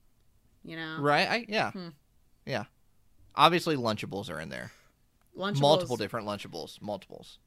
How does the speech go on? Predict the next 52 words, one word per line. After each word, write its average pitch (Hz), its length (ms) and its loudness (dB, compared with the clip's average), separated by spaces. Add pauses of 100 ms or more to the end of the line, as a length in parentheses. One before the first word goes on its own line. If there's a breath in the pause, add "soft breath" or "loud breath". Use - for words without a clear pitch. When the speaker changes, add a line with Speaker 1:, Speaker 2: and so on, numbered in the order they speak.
(140)
Speaker 1:
Lunchables 185 480 -6
withstand 165 480 -8
the 143 40 -16
test - 340 -14
of - 80 -18
time. 185 420 -14 (200)
I 196 60 -10
love 156 280 -8
Lunchables. 151 720 -14 (800)
Speaker 2:
Absolutely. 101 460 -4
We 107 80 -4
did 101 180 -2
a 104 40 -4
little 101 160 -4
bit 101 120 -4
of 98 80 -6
Go-Gurt 101 420 -6 (540)
as 110 140 -8
well. 98 320 -4 (500)
Speaker 1:
I 190 120 2
always 190 200 0
keep - 220 -12
those 165 180 -8
in 151 100 -8
my 147 100 -10
fridge, 147 420 -10
by 151 160 -8
the 143 80 -8
way. 151 260 -10 (460)
Speaker 2:
I 131 100 6
Speaker 1:
Or 156 40 8
Speaker 2:
know 143 180 6
Speaker 1:
my 131 100 4
Speaker 2:
you're 113 100 4
a - 40 0
Speaker 1:
freezer. 107 160 0
Speaker 2:
Go-Gurt 104 240 -4
person. 101 480 -6
Speaker 1:
Yeah, 165 120 -8
yeah, 95 280 -8
Speaker 2:
I - 20 -2
Speaker 1:
I 117 40 -2
Speaker 2:
know 120 100 -2
Speaker 1:
got 117 80 0
Speaker 2:
you 107 80 -2
love 101 160 -2
the 104 60 -6
Speaker 1:
Gogies. 104 40 -8
Speaker 2:
Go-Gurt. 95 420 -6
Speaker 1:
I 147 140 -10
do 151 480 -10
keep 147 400 -14